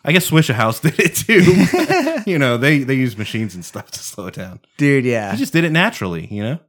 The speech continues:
Speaker 2: That's
Speaker 1: A cappella.
Speaker 2: wild. What an innovator.
Speaker 1: Yeah.
Speaker 2: He's so cool. I love Ben Shapiro. <laughs> He's a rapper now.
Speaker 1: Yeah, I'll, I'd like to see who, uh, he features on his, on his single when he drops it, you know?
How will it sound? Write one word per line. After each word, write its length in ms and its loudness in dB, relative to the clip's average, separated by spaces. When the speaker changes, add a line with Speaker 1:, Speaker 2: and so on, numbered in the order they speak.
Speaker 2:
That's 260 -6
Speaker 1:
A 140 2
cappella. 340 0
Speaker 2:
wild. 260 -6
What 120 -8
an 80 -8
innovator. 580 -8
Speaker 1:
Yeah. 220 -10
Speaker 2:
He's 160 -6
so 160 -4
cool. 340 -10
I 60 0
love 240 -4
Ben 160 -8
Shapiro. 400 -4
<laughs> 360 -20
He's 160 -2
a 80 0
rapper 480 0
now. 360 -4
Speaker 1:
Yeah, 260 4
I'll, 220 6
I'd 100 4
like 140 2
to 80 -2
see 300 2
who, 380 4
uh, 340 2
he 240 0
features 420 -4
on 140 -4
his, 420 -6
on 160 -6
his 240 -2
single 460 -8
when 140 -8
he 120 -4
drops 360 -10
it, 120 -16
you 80 -10
know? 220 -6